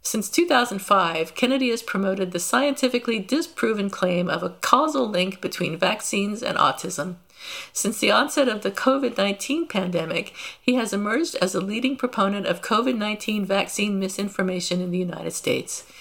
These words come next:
Many of his often disproved public health claims have targeted prominent features such as Anthony Fauci, Bill Gates, and Joe Biden.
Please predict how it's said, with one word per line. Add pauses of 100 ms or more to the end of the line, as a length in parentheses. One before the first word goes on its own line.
(340)
Many
of
his
often
disproved
public
health
claims
have
targeted
prominent
features
such
as
Anthony
Fauci,
Bill
Gates,
and
Joe
Biden.